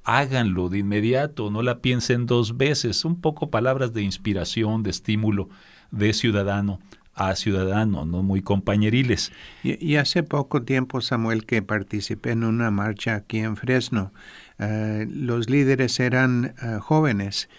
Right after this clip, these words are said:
Speaker 2: y, y ellos, eh, captaron bien el mensaje que, con, con que comenzamos, eh, Línea Abierta. Decían, eh, "Si, si no luchan, no nos escuchan".
Speaker 1: Eso, hay que subrayar ese, o-, otra vez, Juan.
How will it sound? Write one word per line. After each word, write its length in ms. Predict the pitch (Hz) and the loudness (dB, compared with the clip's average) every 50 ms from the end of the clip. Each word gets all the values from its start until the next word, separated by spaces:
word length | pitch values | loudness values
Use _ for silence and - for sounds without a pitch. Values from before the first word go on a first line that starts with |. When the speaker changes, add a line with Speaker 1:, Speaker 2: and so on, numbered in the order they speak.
| - - - _ - | -20 -20 -20 _ -2
Speaker 2:
y, 140 | 127 123 123 - - | -2 0 0 -2 -4
y 160 | 117 117 120 | -4 -2 0
ellos, 460 | 127 127 127 135 131 120 - - - | 2 4 4 4 4 2 0 0 2
eh, 300 | 135 123 110 107 107 107 - - | 2 2 4 2 0 -2 -4 -4
captaron 640 | 123 117 110 - - 131 127 127 127 127 123 123 | -4 -4 -4 -2 0 2 2 2 2 0 0 0
bien 220 | 110 117 120 123 123 | 0 0 0 0 0
el 160 | 123 120 113 | 0 -2 -2
mensaje 720 | 113 110 104 101 - - 113 107 113 113 - 120 110 107 | -2 -4 -4 -4 -2 -2 -2 -2 -2 -2 -2 -2 -4 -2
que, 280 | 110 - 110 104 110 113 | -2 -4 -4 -2 -4 -6
con, 280 | 107 - - 123 - - | -6 -6 -6 -6 -6 -6
con 280 | - - 117 113 107 | -10 -8 -6 -6 -6
que 220 | 107 - 104 101 - | -4 -4 -6 -6 -4
comenzamos, 960 | - 120 117 110 104 98 98 - - 135 131 131 131 120 107 104 - - - - - - - - - - - | -4 -4 -2 -2 -2 -2 -2 -2 0 0 2 2 2 2 0 -2 -4 -6 -8 -12 -18 -18 -18 -18 -18 -10 -4
eh, 200 | - 117 117 117 110 | -2 0 0 0 0
Línea 320 | 113 120 117 117 120 117 | 0 0 0 2 0 0
Abierta. 600 | 113 110 110 104 101 104 104 - 104 107 104 - - | 2 2 2 0 0 -2 -4 -4 -4 -4 -6 -8 -8
Decían, 680 | - 117 117 113 110 - - 139 131 127 127 123 127 123 - - - - - - - | -6 -2 -2 0 0 0 2 2 4 4 4 2 0 -2 -8 -16 -20 -20 -16 -6 -4
eh, 220 | 131 123 113 117 | -2 -2 0 -2
"Si, 260 | 117 - - 339 214 - | -2 -4 -6 -4 -4 -2
si 180 | - - 131 | 0 0 0
no 200 | 120 123 135 139 | 2 2 2 2
luchan, 640 | 139 131 143 143 143 139 - 147 143 147 143 143 147 - - - | 4 4 4 4 4 2 0 0 2 2 0 -2 -4 -8 -10 -8
no 180 | 117 117 120 | -4 -2 -2
nos 260 | 123 120 123 127 - - | -2 -2 -2 -2 -2 -2
escuchan". 720 | 117 - - - 117 98 92 - - - 87 90 101 - - - - _ - - - - - - - - - | -2 -2 -2 -2 -2 -4 -4 -6 -8 -10 -10 -12 -14 -16 -18 -20 -20 _ -20 -20 -20 -20 -20 -20 -20 -12 -8
Speaker 1:
Eso, 460 | 71 69 - - 120 95 76 65 - | -6 -6 -2 0 0 0 0 -2 -6
hay 160 | - 85 85 78 | -8 -8 -8 -4
que 220 | - 95 90 80 | -2 -2 0 0
subrayar 500 | - - 101 85 92 90 90 95 98 101 | 0 0 0 0 2 2 2 2 4 4
ese, 540 | 101 90 - - 101 95 92 90 90 85 - - - | 2 2 2 2 2 4 4 2 0 -2 -4 -8 -6
o-, 160 | - 95 117 | -4 -2 0
otra 260 | 123 107 107 127 113 | 0 2 4 4 4
vez, 200 | 107 120 131 127 | 6 6 4 4
Juan. 220 | - 143 165 196 | 4 2 2 2